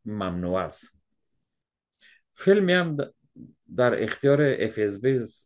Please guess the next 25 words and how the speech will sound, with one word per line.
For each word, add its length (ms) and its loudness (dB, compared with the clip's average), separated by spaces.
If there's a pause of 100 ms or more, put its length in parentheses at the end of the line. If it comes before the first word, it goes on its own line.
استخبارات 640 -4
روسیه 340 -2
قرار 340 -2
داره 300 -2 (720)
که 80 -8
نشان 340 -4
می‌ده 300 0
چهار 340 -2
بطری 380 -2
ماده 560 -2
کلوروپیکرین، 960 -4
یک 260 -2
مسلسل 560 -4
مهمات 600 -2
اسلحه 420 -4
و، 140 -4 (1120)
اسلحه 360 -2
کوچک 500 -2
و 100 0
ده 200 0
ها 180 0
نارنجک 500 0
دستی 440 -2
و 80 2
مین 360 0